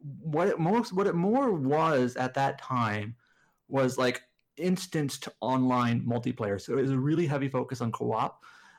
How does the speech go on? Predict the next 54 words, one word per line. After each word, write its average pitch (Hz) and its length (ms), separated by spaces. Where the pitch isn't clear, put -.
Um, 113 420
and 120 420
it, 127 280
so - 200
you 151 180
would, 151 100
like, 139 180
set 160 180
up 151 100
a, 139 60
you 143 140
would 143 100
do 170 140
a 160 40
mission, 127 680
like, 120 160
a - 80
story 180 380
mission. 107 320
Like, 117 240
it 127 100
had 202 200
a 190 60
story, 113 680
like 113 240
other 131 220
R 123 100
P 120 140
Gs 120 240
do, 107 440
but 131 120
instead 131 220
of 175 80
just 147 100
being, 147 140
like, 127 180
a 123 40
single 127 280
player 117 520
go 113 220
through 113 180
this 110 140
level, 127 300
it's 104 120
like, 127 160
"All 131 80
right, 123 180
party 135 320
up 131 120
with 127 100
seven 123 240
of 127 80
your 127 100
friends 120 560